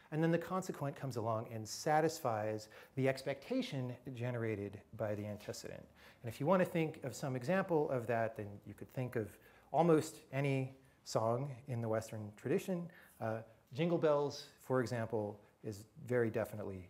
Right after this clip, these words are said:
constructed that way. Um, in, uh, the Quickness essay, Calvino says, "Just as rhymes help mark the rhythm of poems and songs,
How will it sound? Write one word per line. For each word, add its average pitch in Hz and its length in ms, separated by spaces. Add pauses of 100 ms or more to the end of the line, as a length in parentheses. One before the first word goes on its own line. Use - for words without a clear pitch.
constructed - 520
that - 160
way. - 180 (1900)
Um, 113 280 (640)
in, 175 360
uh, 160 300 (380)
the 175 100
Quickness 196 400
essay, 190 260
Calvino 151 420
says, 220 420 (100)
"Just 139 260
as 120 140
rhymes 135 400
help 143 200
mark 131 340 (300)
the 113 60
rhythm 123 240
of 151 120
poems 123 320
and 139 100
songs, 104 460